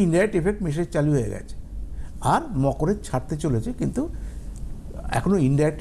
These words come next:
এফেক্ট ছ মাস থাকবে। একটা এফেক্ট সাড়ে সাত বছর থাকে, তো আগের ছ মাস আগে শুরু হয়, after six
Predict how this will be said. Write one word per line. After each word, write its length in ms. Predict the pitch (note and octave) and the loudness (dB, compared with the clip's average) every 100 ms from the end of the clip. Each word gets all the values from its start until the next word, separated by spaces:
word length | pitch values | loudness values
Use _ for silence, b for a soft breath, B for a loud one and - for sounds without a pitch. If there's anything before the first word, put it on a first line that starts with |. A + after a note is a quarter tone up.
| C#3 | 0
এফেক্ট 200 | A#3+ - | 0 -2
ছ 40 | - B2+ | -2 0
মাস 120 | C3+ - | 0 -4
থাকবে। 240 | G#2+ F#2 - - - - - B B B - - | -6 -6 -8 -10 -10 -10 -12 B B B -4 -4
একটা 180 | - G3+ C#3+ | 0 2 2
এফেক্ট 240 | - C#3 - | 2 -4 -2
সাড়ে 180 | - B2+ | -2 0
সাত 120 | D#3 D3+ | 0 0
বছর 180 | D#3+ - - | 0 -2 -2
থাকে, 160 | D3 A3+ | -2 -2
তো 120 | C4 - - B B B B - | -4 -4 -6 B B B B 0
আগের 200 | C3+ D3+ - | 4 4 2
ছ 20 | C3+ | 0
মাস 120 | D#3 D3+ A#2+ | 2 2 0
আগে 120 | C#3 | 0
শুরু 120 | - E3 | 0 -2
হয়, 120 | G3+ - - - - A#2 | -2 -6 -8 -8 -4 -4
after 200 | - B2 | 0 -2
six 100 | - | 0